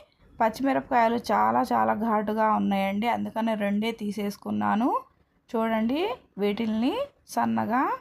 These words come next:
కట్ చేసేసుకొని పక్కన పెట్టేసుకుందాము. చూడండి, గ్రేవీ కోసం తర్వాత స్టవ్ వెలిగించేసి ఒక కళాయి పెట్టేసుకుందామండి. దాంట్లోకి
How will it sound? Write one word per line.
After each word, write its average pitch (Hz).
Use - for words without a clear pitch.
కట్ 214
చేసేసుకొని 220
పక్కన 214
పెట్టేసుకుందాము. 202
చూడండి, 208
గ్రేవీ 214
కోసం 196
తర్వాత 220
స్టవ్ 220
వెలిగించేసి 220
ఒక 240
కళాయి 214
పెట్టేసుకుందామండి. 208
దాంట్లోకి 214